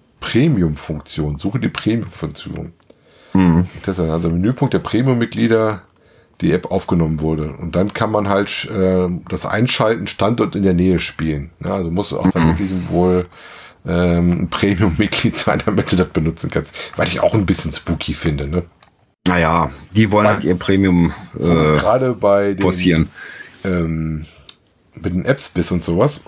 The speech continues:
Speaker 1: Äh, meine Frau hat die letzte Sendung nachgehört und sagte, ja, du mal, das mit der, äh, Freund von Lok, Lok von Freunden, das kann Cashly auch. <laughs> Da gibt's
Speaker 2: Hm.
Speaker 1: oben so ein kleines Symbol, wo du so ein Mannequin siehst, wenn du auf dem Lok bist.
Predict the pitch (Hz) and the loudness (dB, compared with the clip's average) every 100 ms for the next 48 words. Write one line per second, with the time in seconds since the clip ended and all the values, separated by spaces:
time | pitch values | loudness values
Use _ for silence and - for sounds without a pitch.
0 | - 107 101 107 107 - 165 95 101 95 | -4 0 2 2 2 2 4 4 2 0
1 | - 85 98 107 123 73 - - 87 82 | 0 0 2 2 0 0 0 0 0 2
2 | 82 87 85 - 82 80 - - 90 85 | 0 0 -2 -4 -2 -4 -4 -8 -6 -4
3 | 80 - - 95 95 92 80 104 - 95 | -4 -6 -2 -2 0 -2 0 0 -2 -2
4 | 104 - 87 - 85 92 123 123 - - | -2 0 -4 -2 -2 -2 -2 -4 -12 -20
5 | - 147 147 - 240 220 226 - 113 113 | -4 -2 -2 0 -2 0 -2 -2 2 2
6 | - - 85 - 160 139 - - - - | 2 -2 -6 -2 -2 -2 -4 -8 -8 -16
7 | - - - 120 - - 185 185 151 147 | -14 -2 2 4 4 2 2 2 2 2
8 | 147 156 151 143 143 120 160 190 139 117 | 4 4 4 2 0 2 2 4 2 2
9 | 104 139 175 170 165 151 175 170 127 127 | 2 2 2 2 2 2 2 0 -2 0
10 | 135 135 - 131 143 - 69 - | 0 -2 -2 0 -2 0 -4 -4